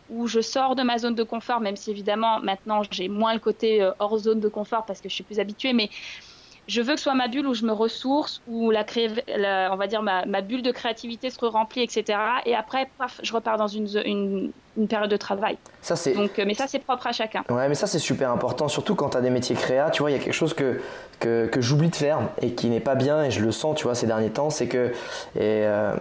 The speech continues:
Speaker 2: les gens qui sont créa, photographes, euh,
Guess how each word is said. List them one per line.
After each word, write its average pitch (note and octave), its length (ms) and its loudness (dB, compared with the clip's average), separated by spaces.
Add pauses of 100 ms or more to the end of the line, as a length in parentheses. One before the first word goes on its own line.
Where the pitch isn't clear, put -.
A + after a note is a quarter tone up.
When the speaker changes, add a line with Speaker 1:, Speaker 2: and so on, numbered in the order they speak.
(360)
Speaker 2:
les B2+ 220 2
gens F3 160 2
qui - 80 -2
sont C#3 120 0
créa, D3 280 2
photographes, A#2 880 0
euh, A2 360 4